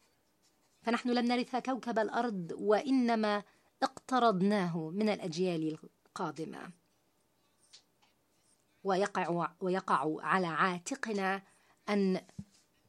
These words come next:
نحقق مغزى هذه، هذا الكلام. سيدي الرئيس، في الختام أود أن أؤكد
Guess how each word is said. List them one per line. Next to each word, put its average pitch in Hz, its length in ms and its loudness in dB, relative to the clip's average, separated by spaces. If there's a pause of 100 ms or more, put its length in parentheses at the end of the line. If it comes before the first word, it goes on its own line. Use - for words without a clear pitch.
(160)
نحقق 220 600 2
مغزى 185 580 -2 (180)
هذه، 170 600 -2
هذا 180 220 -2
الكلام. 165 400 -8
سيدي 190 260 -2
الرئيس، - 420 -10 (400)
في - 300 -8
الختام 254 340 0
أود 226 220 2
أن 220 120 0
أؤكد 180 500 -4